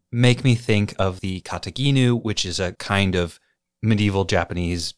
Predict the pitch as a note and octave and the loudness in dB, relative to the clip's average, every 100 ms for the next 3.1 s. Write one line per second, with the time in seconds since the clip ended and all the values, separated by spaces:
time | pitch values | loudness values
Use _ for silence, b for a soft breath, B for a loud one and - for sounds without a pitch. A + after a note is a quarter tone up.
0 | _ G2+ F#2+ G2 G#2+ - - B2 A2+ A#2+ | _ -8 0 2 2 -4 -2 2 2 2
1 | C3+ C3+ - F2 E2+ - G2+ F2+ F2+ - | 0 -2 -8 -4 -4 -2 -2 -2 -2 -6
2 | - F2 - - B2+ A#2+ A#2 A2+ G2 F2+ | -4 -6 -6 -2 0 2 2 0 0 0
3 | F2 | -2